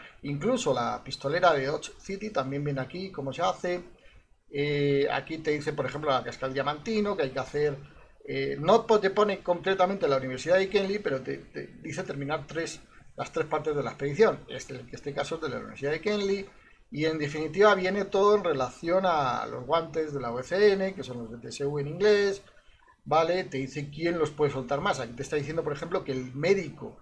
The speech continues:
el jefe médico del campamento oac es el que más lo suelta, ¿vale? La peste.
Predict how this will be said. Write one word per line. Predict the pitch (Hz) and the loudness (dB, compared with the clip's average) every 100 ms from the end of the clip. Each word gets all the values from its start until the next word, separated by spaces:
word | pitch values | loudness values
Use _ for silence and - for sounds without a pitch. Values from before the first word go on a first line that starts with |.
| - _ - | -20 _ -10
el | 127 | -6
jefe | 185 175 180 | -4 -2 -2
médico | 185 196 175 143 123 | 0 0 -2 -2 -4
del | 117 | -4
campamento | 123 117 143 143 180 | -6 -6 -6 4 8
oac | 160 160 - - _ - | 8 6 0 -20 _ -10
es | 131 | -4
el | 147 | -4
que | 139 | -4
más | 107 | -8
lo | 117 | -8
suelta, | 127 208 - - - | 2 2 2 -4 -6
¿vale? | 131 170 160 - - - - | -4 -4 -6 -12 -20 -20 -8
La | 123 131 - | -2 -2 6
peste. | 208 202 - - - | 6 6 -2 -18 -20